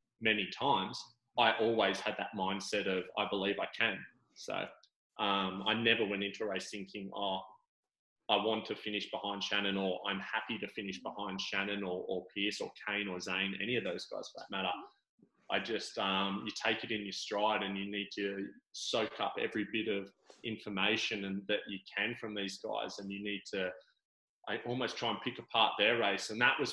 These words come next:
probably one of the biggest strengths that I've had. You look at every single athlete, right, across the board, past and present. I reckon I've trained or, or ra-, or been coached by some of the biggest names and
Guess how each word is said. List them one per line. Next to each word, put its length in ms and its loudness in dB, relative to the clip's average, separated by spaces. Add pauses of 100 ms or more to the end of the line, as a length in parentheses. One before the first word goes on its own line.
(120)
probably 480 2 (540)
one 220 2
of 100 -2
the 140 -2
biggest 340 2
strengths 680 -4
that 200 2
I've 300 4
had. 200 4
You 120 2
look 200 -2
at 100 2
every 260 2
single 360 -4 (140)
athlete, 460 -6 (300)
right, 260 2 (140)
across 640 -4
the 80 -2
board, 280 2 (100)
past 300 0
and 160 -8
present. 380 0 (760)
I 80 8
reckon 280 4
I've 200 0
trained 540 0 (160)
or, 340 6
or 160 4
ra-, 320 4
or 100 2
been 320 0
coached 380 0
by 80 0
some 240 -2
of 80 -4
the 140 -6
biggest 360 0
names 420 -2
and 140 -2